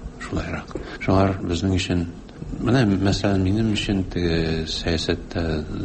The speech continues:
ни дип йөреп шөгыльләнгән кешегә авыррак замана булмады. Әлбәттә, ул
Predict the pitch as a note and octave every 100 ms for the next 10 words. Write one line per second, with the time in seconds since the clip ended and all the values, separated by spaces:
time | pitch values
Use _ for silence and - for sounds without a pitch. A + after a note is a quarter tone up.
0 | F2+ F#2+ F2 E2+ E2 F2 E2+ E2 - -
1 | - F#2 F2 E2+ E2 G2+ A#2 - - -
2 | - - F#2+ G#2 A2+ - - - - -
3 | F#2+ F2+ G2 A#2+ A#2 - - - A2+ G2+
4 | F2+ F2+ F2+ F2 E2+ D#2+ D2+ D2 - D#3
5 | F#3+ B3 B3 A#3+ A3+ E3 C#3+ C#3+